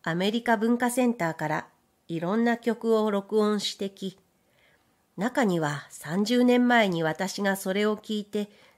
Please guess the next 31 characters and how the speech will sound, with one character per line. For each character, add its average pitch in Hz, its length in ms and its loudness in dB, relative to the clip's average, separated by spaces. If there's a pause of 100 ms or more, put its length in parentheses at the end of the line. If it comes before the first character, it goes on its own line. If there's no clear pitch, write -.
心 294 320 0
底 180 300 -2
か 170 120 -2
ら 165 140 0
感 185 260 -2
銘 196 200 0
し - 180 -8
た 277 160 -4 (560)
ラ 170 180 -2
ベ 214 180 2
ル 160 140 -4
の 156 300 -4 (280)
ダ 196 160 0
フ 247 180 -2
ネ 170 160 2
と 165 180 -2
ク 240 240 -6
ロ 233 160 4
エ 160 140 2
な 165 120 -2
ど 160 140 -4
も 147 160 -2
あ 156 40 -2
っ - 60 -10
て、 - 320 -14 (1080)
当 214 200 4
時 165 140 -2
の 160 140 0
感 175 260 0
動 190 240 0
を 190 320 -2